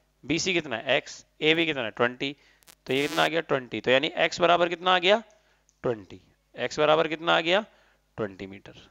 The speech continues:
तो ये आ गया आपका ट्वेंटी मीटर। अब आ जाओ भाई बड़े ट्रायंगल में, in triangle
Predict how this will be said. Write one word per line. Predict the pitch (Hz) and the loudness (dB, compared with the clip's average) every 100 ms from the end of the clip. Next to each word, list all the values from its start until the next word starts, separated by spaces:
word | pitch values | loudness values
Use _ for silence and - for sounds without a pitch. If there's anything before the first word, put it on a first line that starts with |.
| _ _ _ _ _ _ _ _ | _ _ _ _ _ _ _ _
तो | - | -2
ये | 117 | 2
आ | 110 | 2
गया | 127 175 180 | 2 -2 -2
आपका | 120 - - | -8 -8 -12
ट्वेंटी | - 110 98 92 98 | -10 -10 -10 -16 -18
मीटर। | 95 - - _ _ _ _ - _ _ - - _ - | -20 -20 -20 _ _ _ _ -20 _ _ -20 -20 _ 4
अब | 156 | 8
आ | 180 | 10
जाओ | 180 | 10
भाई | 180 185 156 - - _ _ - | 8 6 -2 -20 -20 _ _ 0
बड़े | 131 147 | 0 2
ट्रायंगल | 151 151 147 139 | 0 -2 -2 -6
में, | 135 _ _ _ _ _ _ _ _ - | -8 _ _ _ _ _ _ _ _ -4
in | 151 170 | -4 0
triangle | 170 170 175 | 0 2 2